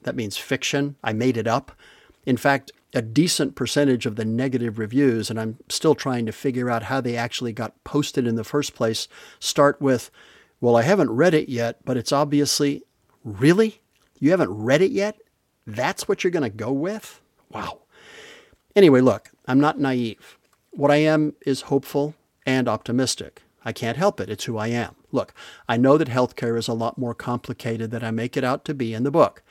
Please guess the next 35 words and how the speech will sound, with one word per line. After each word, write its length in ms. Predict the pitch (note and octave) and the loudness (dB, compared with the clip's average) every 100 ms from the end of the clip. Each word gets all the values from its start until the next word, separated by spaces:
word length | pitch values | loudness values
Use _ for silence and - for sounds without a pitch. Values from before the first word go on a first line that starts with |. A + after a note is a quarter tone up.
| _ _ _ - | _ _ _ -4
And 220 | B2 B2 | 0 2
I 80 | B2+ | 4
know 160 | B2+ | 2
how 220 | A2+ A#2+ | 2 -2
hard 280 | A2+ B2 C3 | 0 0 2
it 100 | D#3 | 0
would 160 | D#3+ C3+ | -2 -2
be 200 | A#2 A#2 | -4 -4
to 200 | A#2+ C3 | -6 -6
actually 500 | B2+ - C#3+ C3+ C3+ | -6 -4 -4 -2 -4
do 480 | A#2 F#3 F#3+ C3 A2+ | -4 -2 0 0 0
many 340 | A2+ B2+ C3+ | -2 0 0
of 80 | C3+ | 0
the 140 | B2+ | -2
other 180 | B2 C3 | -2 -4
things 580 | - - D3 G#2+ A2 - | -6 -2 -2 -2 -4 -6
that 100 | C#3 | -6
my 180 | A#2+ A2 | -8 -10
effective 680 | - B2+ - - C3 B2 | -6 -6 -6 -2 -2 -2
but 200 | C3 A#2+ _ | -6 -6 _
fictional 440 | - - - B2 A#2 | -8 -6 -6 -6 -6
president 520 | - E3+ A#2+ A#2 - | -4 -4 -2 -6 -6
manages 480 | A2+ A2 A2 A2+ - | -8 -8 -8 -10 -10
to 140 | B2+ | -10
accomplish. 640 | A2 - E3 B2 - - - _ _ _ _ _ _ - | -12 -6 -6 -6 -10 -14 -16 _ _ _ _ _ _ -6
But 100 | E3 | -2
here's 220 | C4+ - | 0 0
the 100 | A#2+ | -2
deal. 380 | A#2 G#2+ G2 _ _ _ _ _ | -2 -4 -8 _ _ _ _ _
I 60 | D3+ | -6
did 160 | A#3+ | -2
a 60 | F3 | 0
lot 240 | A#2 C#3 | 0 -2
of 80 | A#2 | -4
research, 720 | G2 - - F2+ - - - | -6 -6 -6 -8 -10 -12 -12